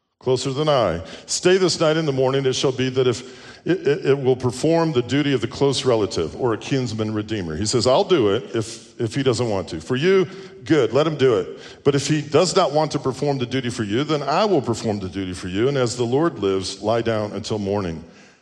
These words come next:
So she lay at his feet until morning, and she arose before one could recognize another, still dark. And then he said,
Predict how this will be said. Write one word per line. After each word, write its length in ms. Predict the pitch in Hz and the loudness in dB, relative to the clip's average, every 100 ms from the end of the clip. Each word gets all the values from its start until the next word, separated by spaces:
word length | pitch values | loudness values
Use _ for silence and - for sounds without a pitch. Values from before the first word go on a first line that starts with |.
| _ | _
So 120 | - | -8
she 160 | 98 107 | -6 -2
lay 200 | 95 101 | 0 2
at 60 | 139 | 0
his 180 | 135 | -4
feet 160 | - 113 | -6 -6
until 240 | 117 127 | -4 -4
morning, 400 | 113 92 90 92 | -2 -2 -4 -4
and 80 | 92 | -6
she 180 | - 98 | -6 -4
arose 380 | 92 98 95 98 | -2 0 -2 -2
before 520 | 104 - 104 104 101 - - - - _ _ _ _ - | -8 -6 -2 -2 -4 -12 -20 -20 -20 _ _ _ _ -4
one 200 | 95 110 | -2 -2
could 200 | 131 110 | -4 -2
recognize 600 | 110 107 98 95 95 107 | -2 -2 -6 -4 -2 -4
another, 520 | 101 90 82 85 82 - - _ | -4 -2 -2 -4 -6 -14 -20 _
still 280 | - - 92 | -14 -8 -4
dark. 360 | 101 78 78 78 | -2 -4 -6 -10
And 160 | 80 | -10
then 120 | 82 | -8
he 80 | 87 | -8
said, 360 | 85 85 78 | -8 -6 -8